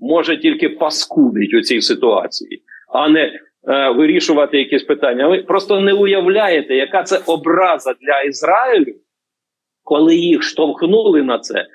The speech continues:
вони пішли, зараз Хамас, Хезбола, Хусити продовжать атаки, і якби вони заглибились у цей процес, пішли на те, що вимагав Хамас,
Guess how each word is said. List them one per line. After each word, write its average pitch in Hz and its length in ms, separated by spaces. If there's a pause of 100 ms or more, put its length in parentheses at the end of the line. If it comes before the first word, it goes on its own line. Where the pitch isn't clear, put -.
(180)
вони 160 340
пішли, 160 640 (280)
зараз 156 480
Хамас, 160 580
Хезбола, 147 600
Хусити 151 560
продовжать 151 800
атаки, 135 600 (300)
і 135 120
якби 151 320
вони 156 280
заглибились 143 880
у 135 60
цей 135 260
процес, 139 640 (220)
пішли 160 440
на 147 160
те, 147 240
що 143 260
вимагав 139 600 (140)
Хамас, 147 600